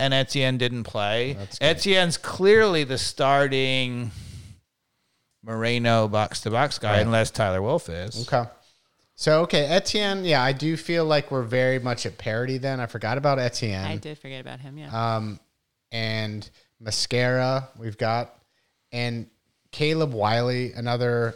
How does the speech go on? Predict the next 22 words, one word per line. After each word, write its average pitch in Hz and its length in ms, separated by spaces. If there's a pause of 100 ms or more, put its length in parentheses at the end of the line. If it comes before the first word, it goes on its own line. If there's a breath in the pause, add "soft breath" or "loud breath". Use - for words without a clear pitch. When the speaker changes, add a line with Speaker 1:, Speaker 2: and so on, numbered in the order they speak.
(140)
Speaker 2:
up, 127 160
Speaker 1:
Yeah, 185 440
Speaker 2:
you 135 40
know, 151 100
another - 240
Speaker 1:
Caleb 180 140
Wiley 147 260
Speaker 2:
Caleb 185 180
Speaker 1:
could 165 60
be 156 40
Speaker 2:
Wiley's, 175 520 (180)
Speaker 1:
good. 147 80
Speaker 2:
you 147 80
know, 135 120
he's 147 240
growing 143 320
into, 147 360
like, 127 260 (260 loud breath)
oh, 170 240
that's 151 260
a 139 40
look. 147 440